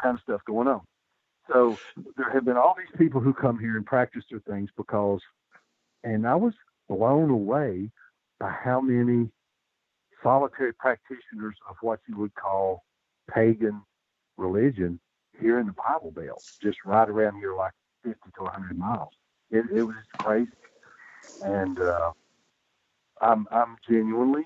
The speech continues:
impressed with these people. Now, there's some that come in that are kind of wingnuts, you know, you can tell. And you go like, "Okay." And I don't leave any of them in my place by themselves. I'm always with them. I don't participate in what they do, but I'm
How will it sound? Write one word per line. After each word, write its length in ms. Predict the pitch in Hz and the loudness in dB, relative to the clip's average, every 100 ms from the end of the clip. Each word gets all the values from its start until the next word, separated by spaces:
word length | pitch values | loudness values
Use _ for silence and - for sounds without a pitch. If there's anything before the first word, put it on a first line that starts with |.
| 135 | -6
impressed 520 | 135 - 170 170 - | -8 2 2 2 -4
with 100 | 214 | -8
these 140 | 233 214 - | -6 -8 -2
people. 340 | 320 - 415 _ _ _ _ - | -2 -2 -20 _ _ _ _ -10
Now, 140 | 95 | -2
there's 200 | 101 120 170 | 2 2 4
some 180 | 165 | 4
that 120 | 151 - | 4 2
come 200 | 131 123 | 4 4
in 120 | 117 | 2
that 120 | 104 | -2
are 100 | 104 - | -6 -2
kind 160 | 110 | -2
of 60 | 104 | 2
wingnuts, 420 | 127 127 98 82 _ _ - | 4 4 0 -8 _ _ -12
you 120 | 95 | -10
know, 100 | 95 | -8
you 140 | 92 95 _ - | -10 -12 _ -2
can 120 | 117 | -2
tell. 180 | 87 - _ - - _ - | -2 -12 _ -20 -20 _ -18
And 200 | 90 87 85 82 - | -14 -14 -16 -20 -18
you 80 | 85 | -14
go 120 | 78 | -12
like, 220 | 80 - | -14 -12
"Okay." 400 | 95 - 85 85 _ _ _ _ | -12 -12 -14 -16 _ _ _ _
And 140 | 95 101 | 0 6
I 60 | |
don't 160 | 113 113 | 6 6
leave 200 | 120 110 | 0 0
any 200 | 120 110 | -2 0
of 80 | 101 | -4
them 40 | 98 | -6
in 60 | 95 | -8
my 80 | 90 - | -10 -8
place 160 | 95 - | -10 -4
by 140 | 98 | -4
themselves. 480 | 92 95 131 113 95 85 | -2 -4 -2 -2 -2 -2
I'm 100 | 92 | 0
always 260 | 98 98 95 | 0 -2 -4
with 180 | 101 95 | -16 -14
them. 160 | 98 92 - | -16 -16 -10
I 60 | 101 | -2
don't 180 | 104 - | -2 -2
participate 580 | - 175 - - 104 | -18 -18 -20 -10 -8
in 120 | 95 95 | -4 -4
what 160 | 87 - | -4 -6
they 80 | 87 | -10
do, 200 | 92 98 | -6 -2
but 120 | 208 | 2
I'm 180 | - | 2